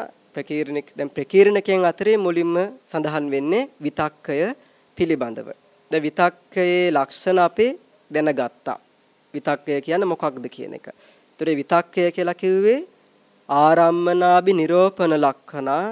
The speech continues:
විතක්කෝ කියලා පැහැදිලි කළේ.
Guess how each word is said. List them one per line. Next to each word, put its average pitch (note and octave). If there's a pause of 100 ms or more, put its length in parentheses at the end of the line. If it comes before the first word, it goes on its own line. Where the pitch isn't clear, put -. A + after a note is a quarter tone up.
(120)
විතක්කෝ D3+
කියලා C#3+ (480)
පැහැදිලි C3+
කළේ. B2